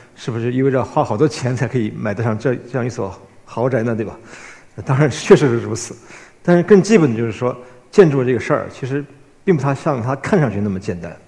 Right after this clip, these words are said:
呃，我们经常自黑说，建筑师的使命就是把简单的事情弄复杂，对吧？如此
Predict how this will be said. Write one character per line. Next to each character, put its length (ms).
呃， 200
我 120
们 180
经 120
常 120
自 180
黑 160
说， 260
建 200
筑 80
师 180
的 80
使 220
命 160
就 80
是 80
把 260
简 140
单 100
的 80
事 120
情 120
弄 120
复 160
杂， 200
对 120
吧？ 120
如 160
此 340